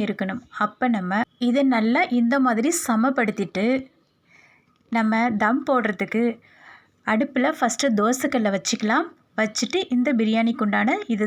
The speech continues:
தூக்கி தோசைக்கல்லு மேல வச்சுட்டு இந்த பாத்திரத்தோட விளிம்புல இந்த மாதிரி நியூஸ் பேப்பர் சுத்திக்கலாங்க. நியூஸ் பேப்பர் அப்படி இல்லைன்னா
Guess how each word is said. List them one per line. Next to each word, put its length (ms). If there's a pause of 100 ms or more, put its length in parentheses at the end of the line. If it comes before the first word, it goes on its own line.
(120)
தூக்கி 260 (420)
தோசைக்கல்லு 600
மேல 280
வச்சுட்டு 460 (960)
இந்த 200 (140)
பாத்திரத்தோட 640 (220)
விளிம்புல 460 (600)
இந்த 160 (140)
மாதிரி 260 (440)
நியூஸ் 340
பேப்பர் 360 (680)
சுத்திக்கலாங்க. 640 (600)
நியூஸ் 320
பேப்பர் 340 (140)
அப்படி 280 (100)
இல்லைன்னா 400